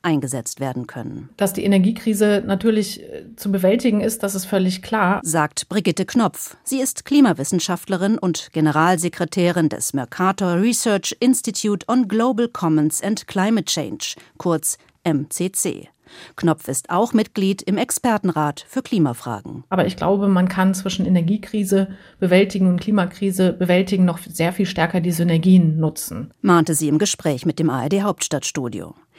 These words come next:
Speaker 1: Der Expertenrat für Klimafragen überprüft, ob die Klimaziele der Bundesregierung eingehalten werden. Knopf lobt das Osterpaket der Bundesregierung als wichtigen Baustein,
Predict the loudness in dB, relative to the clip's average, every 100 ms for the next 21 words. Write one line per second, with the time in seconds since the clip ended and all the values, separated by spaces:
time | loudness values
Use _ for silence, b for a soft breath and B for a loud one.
0 | B B -2 -2 0 0 4 4 4 0
1 | -4 -2 4 4 4 0 -2 -2 -2 -4
2 | 0 2 2 -2 b b -12 -10 -12 2
3 | 6 6 4 0 0 2 4 6 6 4
4 | 0 0 2 0 0 2 2 2 2 0
5 | -2 -4 -8 -10 -12 -20 _ b b b
6 | 0 0 0 0 0 0 -2 -10 -10 -4
7 | 0 0 -2 -4 -6 -4 -4 -2 -2 4
8 | 4 4 2 0 2 2 0 0 -4 -4
9 | -4 -4 -2 2 4 4 2 2 4 4
10 | 4